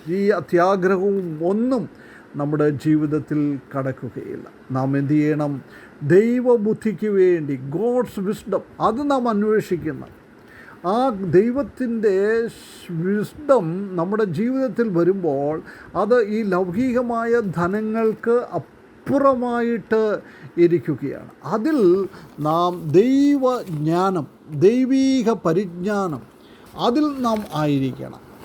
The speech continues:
അതാണ് ശലോമോൻ, ആ, ആ, സദൃശവാക്യം രണ്ടാം അധ്യായം അതിൻ്റെ മൂന്ന് മുതൽ അഞ്ച് വരെയുള്ളതായ വാക്യങ്ങളിൽ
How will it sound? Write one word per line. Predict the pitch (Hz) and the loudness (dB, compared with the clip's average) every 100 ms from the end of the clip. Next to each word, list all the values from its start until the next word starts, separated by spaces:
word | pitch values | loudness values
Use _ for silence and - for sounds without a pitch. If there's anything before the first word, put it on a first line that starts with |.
| - 147 | -12 -2
അതാണ് | 156 160 160 | 0 2 0
ശലോമോൻ, | 156 156 170 165 165 165 160 - - - - - | 0 2 2 2 0 0 -6 -14 -20 -20 -20 -6
ആ, | 170 170 170 170 170 175 175 - - - - 175 | 0 2 4 4 2 -2 -6 -18 -20 -20 -6 0
ആ, | 170 165 147 - - - - - - - - - - - - | 2 2 0 -6 -14 -18 -20 -20 -20 -20 -20 -20 -20 -10 -2
സദൃശവാക്യം | 170 175 - 185 180 180 - 180 175 170 - - - - - - - - - - - - - - - - - - - 151 | 2 2 4 4 4 2 0 -2 -2 -12 -20 -20 -20 -20 -20 -20 -20 -20 -20 -20 -20 -20 -20 -20 -20 -20 -20 -18 -4 0
രണ്ടാം | 165 175 196 | 2 2 2
അധ്യായം | 185 143 180 170 160 139 135 - - - - - - - - 156 | 0 -2 -2 0 -2 -4 -10 -18 -20 -20 -20 -20 -20 -20 -8 -2
അതിൻ്റെ | 156 165 170 165 151 - - - - - - - - 165 | 0 2 2 2 0 -6 -20 -20 -20 -20 -20 -20 -14 -4
മൂന്ന് | 175 208 208 | 0 2 2
മുതൽ | 208 196 208 | 2 2 2
അഞ്ച് | 190 180 240 | 0 0 0
വരെയുള്ളതായ | 208 208 202 202 185 196 190 | 2 4 2 2 2 2 2
വാക്യങ്ങളിൽ | 180 185 - 185 180 175 | 0 -2 -2 -2 0 0